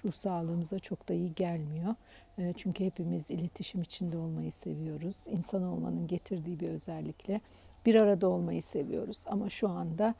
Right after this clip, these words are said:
e, çok da fazla bir arada olamıyoruz. Ama bu demek değil ki yapacak iş bulmayacağız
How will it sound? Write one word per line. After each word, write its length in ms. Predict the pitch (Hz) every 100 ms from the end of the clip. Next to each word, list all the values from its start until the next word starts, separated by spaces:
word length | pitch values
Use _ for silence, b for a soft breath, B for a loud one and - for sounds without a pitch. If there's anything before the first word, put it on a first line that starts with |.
| B B -
e, 300 | 214 190 180
çok 240 | - 196 -
da 60 |
fazla 440 | - 175 165 180 165
bir 100 | 180
arada 340 | 170 175 254
olamıyoruz. 680 | 220 180 175 165 - - - - - -
Ama 260 | 247 233
bu 100 | 220
demek 380 | 233 226 220 -
değil 200 | 220 175
ki 180 | - 220
yapacak 600 | 233 180 - 170 180 -
iş 220 | - -
bulmayacağız 720 | 185 170 160 156 196 220 -